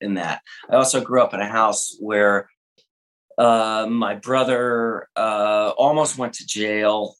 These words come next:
ended up finally getting alternative service, uh, because of his opposition to the war in Vietnam. So the consequences of political choices were there.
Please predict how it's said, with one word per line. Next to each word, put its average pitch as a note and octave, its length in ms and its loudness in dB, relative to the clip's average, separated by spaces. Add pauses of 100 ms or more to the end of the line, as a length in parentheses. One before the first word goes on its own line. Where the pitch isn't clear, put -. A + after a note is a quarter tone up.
(100)
ended A2+ 320 -2
up G3+ 220 0 (440)
finally A#2+ 480 0
getting G2+ 320 -2
alternative G2 460 -4
service, F#2+ 680 0
uh, G2+ 120 4
because G2+ 320 -4
of G2 60 -8
his G#2 160 0
opposition G2+ 640 0
to - 160 -2
the F#2+ 80 -6
war F#2+ 260 0
in F#2 120 -2
Vietnam. F2 680 0
So F2+ 160 -6
the F2+ 60 -10
consequences F#2+ 1300 -2
of F2 420 4 (440)
political G2+ 440 -2
choices F#2 880 -2
were F#2 200 -2
there. D#2+ 340 0